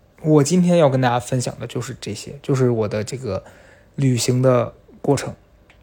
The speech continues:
还有这一系列的心得感受。下一周呢，还是会正常更新。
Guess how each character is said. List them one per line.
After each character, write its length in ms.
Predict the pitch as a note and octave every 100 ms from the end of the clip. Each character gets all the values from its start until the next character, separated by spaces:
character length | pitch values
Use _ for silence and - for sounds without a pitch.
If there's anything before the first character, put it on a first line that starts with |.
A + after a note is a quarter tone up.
| _ _ _ _ _
还 220 | - C3
有 300 | C3 A2+ G2 - _ _ _ _ _ _ _ _ _ _ _ _ _ -
这 160 | D3
一 80 | B2+
系 160 | A#2+ C3
列 160 | B2
的 300 | A2 F#2+ - - _ _ _
心 280 | - - C3
得 160 | B2 A#2
感 160 | -
受。 220 | C3 C3 - _ _ _ _ _ _ _ _ _ _ _ _ _ -
下 320 | - A3+ G3
一 80 | E3+
周 220 | E3 D#3+
呢， 420 | D3 C3 B2 A#2 - _ _ _ _ _ _ -
还 200 | - D3
是 80 |
会 100 | D#3
正 140 | C#3+ C3+
常 160 | A#2+
更 180 | A#2+ B2+
新。 240 | A#2 B2+